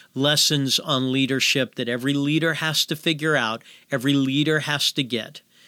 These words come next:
And so thank you. Again, I want to remind you that my new book, Five Prayers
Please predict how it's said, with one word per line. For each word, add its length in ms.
And 140
so 200
thank 380
you. 160
Again, 300
I 100
want 200
to 60
remind 520
you 120
that 140
my 120
new 260
book, 400
Five 500
Prayers 720